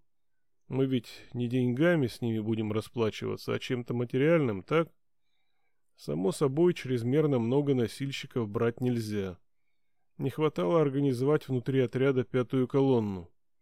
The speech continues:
"Понятное дело", кивнул Шаймар.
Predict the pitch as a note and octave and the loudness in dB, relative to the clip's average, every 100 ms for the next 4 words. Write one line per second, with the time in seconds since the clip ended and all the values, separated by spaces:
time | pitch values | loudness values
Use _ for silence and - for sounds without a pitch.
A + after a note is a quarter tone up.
0 | _ _ _ _ _ _ _ _ _ _ | _ _ _ _ _ _ _ _ _ _
1 | - D#3 C3+ C3 C3+ C#3+ C#3 C3 C3 A#2+ | -10 -6 -4 -2 -2 0 2 4 4 2
2 | G#2 B2 A#2 A2+ G2 B2+ A#2 A2 G2+ F2+ | 2 -2 -2 -2 -4 -4 -2 -2 -4 -8